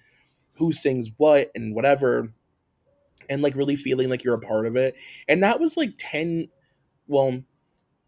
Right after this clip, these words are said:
yeah, that was, like, ten years before even, like, Celeb Reality, where, like, you would watch people like Ashley Simpson make an album, and even then that was still really effective.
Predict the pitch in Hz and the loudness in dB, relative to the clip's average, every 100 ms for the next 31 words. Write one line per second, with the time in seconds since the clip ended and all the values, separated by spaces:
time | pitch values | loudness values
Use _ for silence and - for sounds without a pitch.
0 | _ _ _ _ _ _ - 220 359 277 | _ _ _ _ _ _ -2 2 4 6
1 | 226 285 285 254 - 202 196 196 175 139 | 6 6 2 -2 -4 -2 0 0 0 -2
2 | 165 - 160 143 139 131 135 156 147 143 | -4 0 2 2 2 0 -4 -6 -4 0
3 | 127 - 156 131 127 139 131 117 120 131 | -2 -2 -2 0 0 -2 -2 -2 -2 -4
4 | 92 85 67 _ _ _ _ 127 127 113 | -6 -12 -16 _ _ _ _ 2 4 4
5 | 101 - _ _ _ _ _ _ 127 139 | 0 -8 _ _ _ _ _ _ 0 4
6 | 131 117 113 - 127 117 123 127 123 127 | 4 2 -4 -6 -10 -4 0 0 0 -6
7 | - 160 - - - 110 113 95 98 - | -6 -12 -10 -6 -4 -4 -6 -6 -6 -6
8 | 104 123 - 170 196 165 113 143 175 117 | -4 -4 -6 -6 -4 -4 -2 0 0 -2
9 | - 113 - 120 107 117 107 107 - 120 | -6 -8 -4 -4 -4 -6 -6 -10 -8 -8
10 | - 78 - | -8 -12 -12